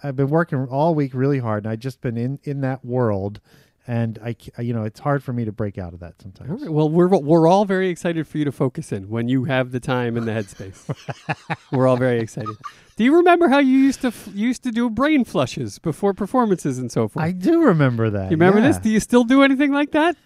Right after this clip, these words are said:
Speaker 1: I haven't done a brain flush for a while. I probably
Speaker 2: Well,
Speaker 1: should. Before
Speaker 2: buddy,
Speaker 1: we do one of these, I should do one, actually.
Speaker 2: I'm gonna ask you to find a spot on the wall right now.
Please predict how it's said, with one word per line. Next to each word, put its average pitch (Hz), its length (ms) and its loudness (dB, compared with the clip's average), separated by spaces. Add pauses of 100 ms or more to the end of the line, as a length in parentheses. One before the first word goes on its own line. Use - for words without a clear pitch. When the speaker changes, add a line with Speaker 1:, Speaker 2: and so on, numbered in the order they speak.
(120)
Speaker 1:
I 156 100 -2
haven't 214 300 0
done 160 160 0
a 143 60 0
brain 127 280 0
flush 117 260 -2
for 113 200 -6
a 107 60 -2
while. 107 380 -2
I 104 60 -6
probably 131 400 -4
Speaker 2:
Well, 143 240 4
Speaker 1:
should. 196 200 -2 (100)
Before 147 280 2
Speaker 2:
buddy, 285 80 6
Speaker 1:
we 220 120 2
do 202 160 0
one 196 140 2
of 147 80 -2
these, 220 260 0
I 120 120 2
should 107 200 -10
do 131 160 -2
one, 110 180 -2
actually. 95 560 -10 (220)
Speaker 2:
I'm 202 120 -2
gonna 170 180 4
ask 180 260 2
you 208 60 4
to 185 100 6
find 185 300 0
a 175 40 2
spot 185 300 2
on 185 100 2
the 190 80 0
wall 196 240 2
right 190 240 0
now. 214 320 -4